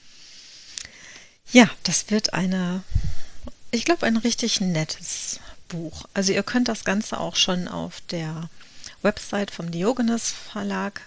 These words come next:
sehen und ja, ich glaube, da werden sich einige von euch freuen, gehe ich jetzt einfach mal von aus. Weil Almen und, äh, Weinfeld ist ja schon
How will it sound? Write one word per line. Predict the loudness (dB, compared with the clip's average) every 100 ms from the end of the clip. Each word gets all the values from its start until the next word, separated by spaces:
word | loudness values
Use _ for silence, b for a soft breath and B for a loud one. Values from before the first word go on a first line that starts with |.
| -10
sehen | -6 -4 -4 -4 -4 -6 -8
und | -10 -8 -8 -4 -2 -2 B B B B B B -10
ja, | -8 -6
ich | -6
glaube, | -4 -2 -2
da | -4 -4
werden | -4 -4
sich | -6 -2
einige | 0 0 -2
von | -6 -6
euch | -6 -8
freuen, | -10 -8 -8 -10 B B
gehe | -8
ich | -6
jetzt | -8 -8
einfach | -10 -12 -14
mal | -16
von | -16 -18
aus. | -18 -16 -16 -12 B B B B B B _
Weil | -10 -10 0
Almen | 4 4 2 0 -2 -6
und, | -8 -8 -6
äh, | -6 -6 -8 -8
Weinfeld | -8 -8 -6 -6 -6
ist | -8
ja | -8
schon | -8 -8 -8